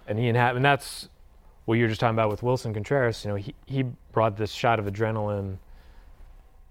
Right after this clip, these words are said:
uh, last summer, and the year before that, it, it was Kyle Schwarber. And, you know, they certainly had saved up some money for the trade deadline. Uh, they have some prospects they can deal. So I do think there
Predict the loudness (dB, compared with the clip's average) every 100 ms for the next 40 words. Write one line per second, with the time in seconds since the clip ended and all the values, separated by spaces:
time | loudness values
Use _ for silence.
0 | -20 -20 -20 -4 -2 0 2 2 0 -4
1 | -4 -2 -6 -4 -2 -4 -4 -2 0 0
2 | -2 -4 -8 -12 -8 -8 -6 2 2 2
3 | -4 0 0 0 -4 -4 -6 -8 -12 -16
4 | -20 -20 -20 -20 -20 -18 -8 -4 -2 -2
5 | -4 -10 -20 -20 -20 -20 -20 -20 -20 -20
6 | -20 -6 -2 0 0 0 0 0 -2 -4
7 | -6 -8 -4 -2 0 0 -4 -6 -4 -2
8 | -2 -2 -6 -10 -2 0 2 0 0 0
9 | 0 -2 -6 -14 -20 -20 -16 -6 -4 -2
10 | -4 -4 -2 -2 -4 -12 2 2 2 0
11 | -4 -4 -6 -4 -2 -2 -4 -2 -2 -2
12 | -2 2 2 4 2 0 -2 -20 -20 -20
13 | -20 -20 -20 -20 -20 -20 -20 -2 0